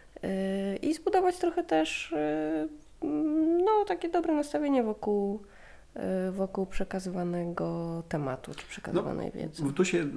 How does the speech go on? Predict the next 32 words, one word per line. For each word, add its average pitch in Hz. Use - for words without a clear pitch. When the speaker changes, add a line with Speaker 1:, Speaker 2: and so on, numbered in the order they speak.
Speaker 2:
tu 151
właśnie 151
się 151
różnimy, 120
ponieważ 127
na 135
przykładzie 180
konkretnej, 147
jakimś 151
konkretnym 147
przykładzie, 110
załóżmy, 175
że 147
mamy 147
okazję 143
współpracować 127
z 113
jakąś 110
zewnętrzną 135
organizacją, 107
która 151
ma 147
trzy 160
szczeble 127
zarządzania. 101
Jakiś -
szczep-, -
szczebel 123
dyrektorów, 151
czyli 104
top 156
managementu, 131